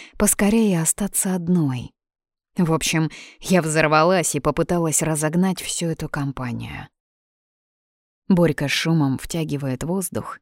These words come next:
и запрокидывает гудящую голову,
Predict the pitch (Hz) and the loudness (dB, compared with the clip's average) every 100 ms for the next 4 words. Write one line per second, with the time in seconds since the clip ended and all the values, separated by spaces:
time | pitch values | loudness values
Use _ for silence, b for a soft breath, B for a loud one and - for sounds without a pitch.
0 | _ 170 160 147 147 135 175 156 135 135 | _ 0 2 0 -2 -2 -2 0 0 0
1 | 127 139 139 170 170 - 139 107 175 208 | -2 -2 0 0 -2 -4 -4 -4 -2 -2
2 | 165 143 | -2 -4